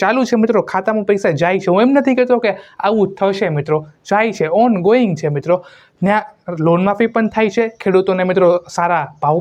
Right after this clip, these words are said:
પણ મળે છે, ખાતરના ભાવ પણ મિત્રો ઓછા હોય છે. ગુજરાતની વાત કરું તો ખાતરના ભાવ તો મિત્રો વધે જ છે, પરંતુ જ્યારે વાવણીની સિઝન ચાલુ થાય ત્યારે ખેડૂતને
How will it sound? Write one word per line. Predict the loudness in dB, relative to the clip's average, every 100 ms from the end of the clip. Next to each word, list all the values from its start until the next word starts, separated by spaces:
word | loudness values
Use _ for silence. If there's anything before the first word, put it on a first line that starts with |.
| 0
પણ | 0 0
મળે | 0 0 0
છે, | -2 -8 _ -8
ખાતરના | -6 0 2 4 4
ભાવ | 2
પણ | 4 2
મિત્રો | 4 2 2 0
ઓછા | 0 -2
હોય | 0 0
છે. | -4 -6 _ -4
ગુજરાતની | 0 2 2 0 0
વાત | 0 2
કરું | 2 2 0 -6
તો | -6 -4
ખાતરના | -2 2 2 2 2
ભાવ | 0
તો | 2
મિત્રો | 2 2 2
વધે | 2 0 -2
જ | -4
છે, | -6 -6 -10 -4
પરંતુ | 0 2 2 0 -2 -4 _
જ્યારે | 0 0 0 0
વાવણીની | 2 2 0 0 0 0
સિઝન | 0 0 0
ચાલુ | 0 0 0
થાય | -2 -2 -6 -2
ત્યારે | 0 -2 -2
ખેડૂતને | 0 0 -2